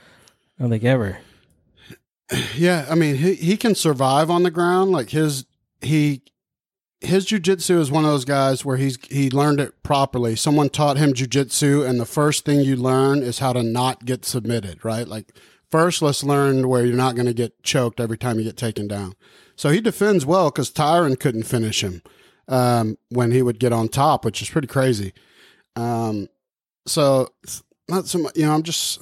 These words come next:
Speaker 2: I don't know about the wear and tear on him and shit. He's a favorite. He's a minus one twenty-five favorite. Um, but Luque's won, like, six in a row, I think, five in a row.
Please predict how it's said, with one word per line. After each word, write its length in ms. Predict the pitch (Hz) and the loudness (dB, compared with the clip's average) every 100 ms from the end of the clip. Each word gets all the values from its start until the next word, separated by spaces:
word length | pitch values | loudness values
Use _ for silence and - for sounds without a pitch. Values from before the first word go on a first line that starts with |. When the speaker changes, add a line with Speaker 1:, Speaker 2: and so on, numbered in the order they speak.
| 123 | -2
Speaker 2:
I 60 | |
don't 120 | 165 180 | 2 2
know 80 | |
about 180 | 175 160 | 2 0
the 80 | 147 | -2
wear 340 | 135 139 151 | 0 0 0
and 140 | 147 - | -2 -2
tear 540 | 143 135 139 135 127 - - | -2 2 2 2 -2 -8 -2
on 260 | 131 131 | 0 2
him 340 | 131 127 123 - - | 2 0 -4 -10 -6
and 180 | 120 | -4
shit. 360 | 127 - 135 127 | -2 0 0 0
He's 180 | 139 160 | 0 0
a 80 | 170 | -2
favorite. 400 | 175 185 131 127 | 0 2 2 0
He's 140 | 135 | 2
a 200 | 139 131 | 2 2
minus 420 | 120 139 135 127 | 2 2 2 0
one 120 | 143 | -2
twenty-five 520 | 123 135 123 131 127 - | 0 0 0 2 0 0
favorite. 440 | 127 127 131 127 _ _ _ _ _ _ _ _ | 0 0 0 -4 _ _ _ _ _ _ _ _
Um, 600 | 107 113 113 110 107 104 - _ _ | -4 -2 0 -2 -4 -6 -12 _ _
but 180 | 131 131 | -4 -2
Luque's 400 | 127 165 196 156 | 0 0 0 0
won, 220 | 147 147 | 2 2
like, 240 | 143 127 - | 2 0 -4
six 480 | - - 151 - 160 | -8 -8 -8 -6 -2
in 80 | |
a 80 | 151 | 0
row, 300 | 147 151 165 | 0 0 0
I 80 | 165 | -2
think, 280 | - 170 165 | 0 0 0
five 320 | 131 123 147 | 0 2 2
in 60 | 151 | 2
a 100 | 151 | 2
row. 320 | 156 165 | 2 0